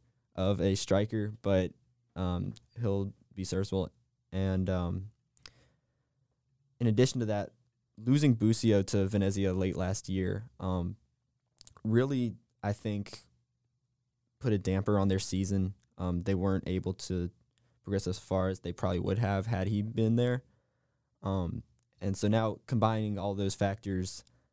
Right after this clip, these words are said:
I think Johnny Russell will be really the make or break player for S K C, s-, specifically in this game. Johnny Russell did really, really well last year for S K C, really being the pl-,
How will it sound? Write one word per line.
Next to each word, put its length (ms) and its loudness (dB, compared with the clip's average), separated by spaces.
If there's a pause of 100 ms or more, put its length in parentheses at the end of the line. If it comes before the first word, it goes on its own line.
(160)
I 100 -2
think 260 2
Johnny 320 2
Russell 520 -6 (560)
will 240 4
be 460 2 (680)
really 260 6
the 100 4
make 240 4
or 60 2
break 240 0
player 340 0
for 580 -4 (180)
S 180 -2
K 180 -2
C, 400 -4 (340)
s-, 200 -18
specifically 460 0
in 100 0
this 180 -2
game. 340 -2 (420)
Johnny 160 2
Russell 220 0
did 120 -2
really, 300 2
really 200 0
well 200 0
last 340 -6
year 300 -2 (200)
for 340 2
S 180 0
K 100 -2
C, 200 -2
really 220 4
being 200 2
the 60 0
pl-, 180 -10